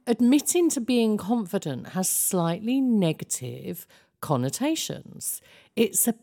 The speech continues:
bit like being a show-off or a big head. And so you don't necessarily want to be uber confident. You don't necessarily want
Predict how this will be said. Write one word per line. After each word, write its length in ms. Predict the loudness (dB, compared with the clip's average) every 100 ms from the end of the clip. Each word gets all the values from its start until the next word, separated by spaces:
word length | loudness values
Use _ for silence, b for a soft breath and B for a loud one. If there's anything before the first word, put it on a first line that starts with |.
| -4
bit 240 | -2 -4 -4
like 360 | 0 0 0
being 440 | 2 4 4 2 0 b b -8
a 80 | -4
show-off 840 | 0 2 2 0 -4 -14 -16 -18 _ b b 2
or 180 | 4
a 60 | 4
big 260 | 4 0 0
head. 440 | -4 -4 -10 -14 b b b b
And 160 | 0 2
so 180 | 4 4 4
you 400 | 2 -4 -2 0
don't 560 | 0 0 2 2 0 -2
necessarily 1300 | 2 4 4 2 0 0 0 2 2 4 4 2 0
want 460 | 0 0 0 -2 -4
to 120 | -4
be 420 | -2 -2 -2 -8 b b b _
uber 360 | 6 6 6 2
confident. 840 | -2 -8 -8 -10 -10 -10 -12 -18 _ -8
You 160 | -8 -6 2
don't 320 | 4 4 0
necessarily 760 | -4 -4 -4 -2 -2 0 -2 -2
want 420 | -2 -2 -2